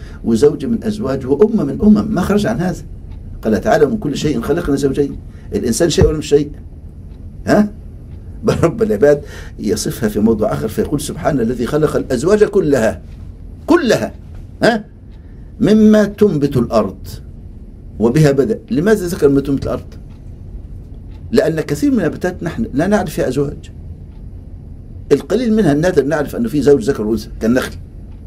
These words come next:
لكن هل رأيتم ذكر وأنثى في شجر ال-، العنب، شجر اليوسف، شجر البرتقال، شجر المانجو،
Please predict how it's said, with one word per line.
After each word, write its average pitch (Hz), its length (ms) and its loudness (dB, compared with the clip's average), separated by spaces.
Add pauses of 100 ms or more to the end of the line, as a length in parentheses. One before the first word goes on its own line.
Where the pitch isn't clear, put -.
(440)
لكن 107 300 -2
هل 143 220 0
رأيتم 110 460 0 (340)
ذكر 123 300 0
وأنثى 117 360 2
في 107 100 -6
شجر 113 340 0
ال-، 98 200 -2
العنب، 104 400 0 (840)
شجر 113 260 4
اليوسف، 151 520 0 (400)
شجر 110 180 4
البرتقال، 110 600 2 (240)
شجر 110 220 2
المانجو، 147 400 4